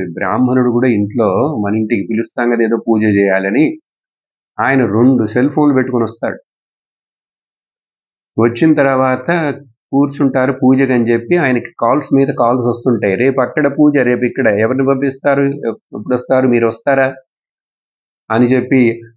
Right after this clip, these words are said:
ఆయన ఇక పంచ దగ్గర బొడ్డులోనే పెట్టుకుంటున్నాడు.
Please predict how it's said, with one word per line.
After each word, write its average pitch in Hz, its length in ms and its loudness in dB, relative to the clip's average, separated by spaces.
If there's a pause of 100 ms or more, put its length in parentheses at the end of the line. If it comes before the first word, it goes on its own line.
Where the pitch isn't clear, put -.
ఆయన 117 200 0
ఇక 110 160 0
పంచ 135 420 0 (260)
దగ్గర 117 340 -2
బొడ్డులోనే 117 480 2
పెట్టుకుంటున్నాడు. 92 640 -4